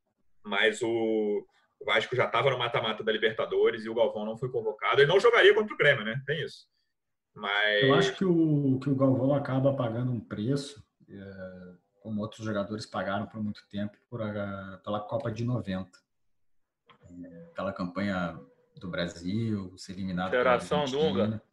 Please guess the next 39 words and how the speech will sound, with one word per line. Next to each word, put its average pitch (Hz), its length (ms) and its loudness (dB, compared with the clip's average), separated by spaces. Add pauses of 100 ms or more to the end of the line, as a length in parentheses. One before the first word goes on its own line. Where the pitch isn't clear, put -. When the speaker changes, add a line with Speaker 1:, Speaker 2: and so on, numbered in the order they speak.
(580)
Speaker 1:
Pode 95 240 0
ser. - 160 0
Speaker 2:
Exatamente. 95 340 0
Então, 101 140 -6
eu 98 240 -4
acho 101 240 -4
que 120 60 -6
ele, 107 580 -2 (580)
no 123 120 -4
que - 100 -12
diz 131 160 -2
respeito, 127 560 0
assim, 117 240 -4
esse 104 160 -6
reconhecimento 107 1000 -4
pra 98 340 -6
ter - 120 -10
uma 101 180 -4
outra 101 200 -8
chance - 460 -12
na 101 80 -6
seleção, 101 540 -8
eu 104 80 -6
acho 101 180 -10
que 107 80 -10
ele, 101 260 -8 (400)
é, 80 40 -20 (480)
acabou 92 380 -10
pagando 101 440 -6
um, 90 180 -10 (320)
um 95 140 -12
preço 110 580 -6
que 120 220 -4
eu 135 180 6
julgo 139 440 4
ser 143 280 -2
muito 135 280 4
injusto, 135 500 -2
porque 117 640 -8